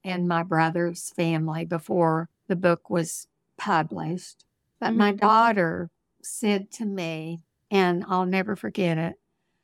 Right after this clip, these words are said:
Speaker 1: she said, "Mother, all I can say is this is, book is so selfless."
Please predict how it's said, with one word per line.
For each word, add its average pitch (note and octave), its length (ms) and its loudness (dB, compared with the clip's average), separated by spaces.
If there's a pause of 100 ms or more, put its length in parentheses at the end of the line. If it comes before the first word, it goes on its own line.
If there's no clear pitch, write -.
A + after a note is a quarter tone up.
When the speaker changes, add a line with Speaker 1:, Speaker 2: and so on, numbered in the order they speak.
(140)
Speaker 1:
she - 220 -2
said, G#3+ 280 2
"Mother, G3 500 2
all F#3+ 320 2
I F#3+ 140 0
can F#3+ 240 -8
say E3 500 -4
is E3+ 200 -10
this F#3 320 -4
is, E3+ 380 -8 (300)
book G3 460 4
is D#3+ 180 -6
so F3+ 560 2 (140)
selfless." F3+ 1400 0